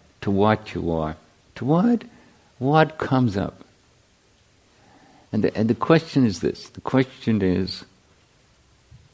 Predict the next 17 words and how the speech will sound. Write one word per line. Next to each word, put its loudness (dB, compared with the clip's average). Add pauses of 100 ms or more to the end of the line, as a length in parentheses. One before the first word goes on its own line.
how 2
do 4
you 4
suffer? -4 (1120)
Yeah? -6 (2250)
Like, -6 (1000)
we 6
all 4
want 4
to 2
love. 0 (460)
We 0
all 4
want 2
to 0
be 6
loved. 0